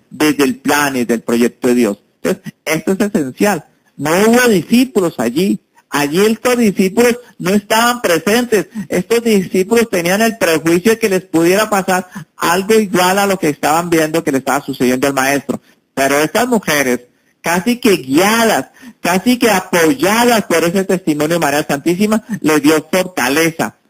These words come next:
a ellas, y ninguna de ellas negó, y ninguna de ellas se alejó, y ninguna de ellas se separó del momento de la cruz. Porque estar con el Señor en el momento del triunfo, eso es fácil. Pero estar con el Señor en el momento de la alegría, eso es fácil.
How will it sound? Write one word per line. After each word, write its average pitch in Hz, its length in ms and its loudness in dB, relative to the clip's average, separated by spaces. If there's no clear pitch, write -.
a 135 180 0
ellas, 160 240 0
y 190 60 0
ninguna 190 760 2
de 202 260 2
ellas 214 280 2
negó, 151 680 0
y 165 140 -2
ninguna 196 580 2
de 185 100 2
ellas 190 240 0
se 147 80 -2
alejó, 135 520 0
y 156 60 -2
ninguna 156 580 0
de 151 80 2
ellas 151 180 2
se 147 100 -2
separó 123 500 -2
del 127 120 -2
momento 120 380 0
de 120 40 0
la 110 160 -2
cruz. - 260 -6
Porque 190 260 -2
estar 208 260 -2
con 277 180 0
el 247 160 0
Señor 180 360 2
en 170 100 0
el 143 60 -2
momento 131 380 0
del 202 160 -2
triunfo, 165 380 0
eso 220 160 -2
es 196 120 -8
fácil. - 600 -4
Pero 170 140 -2
estar 185 220 -2
con 247 160 -2
el 240 120 0
Señor 180 280 2
en 180 100 0
el 151 80 0
momento 139 360 -2
de 202 60 0
la 196 60 2
alegría, 135 320 0
eso 165 160 -2
es 156 80 -6
fácil. 139 400 -2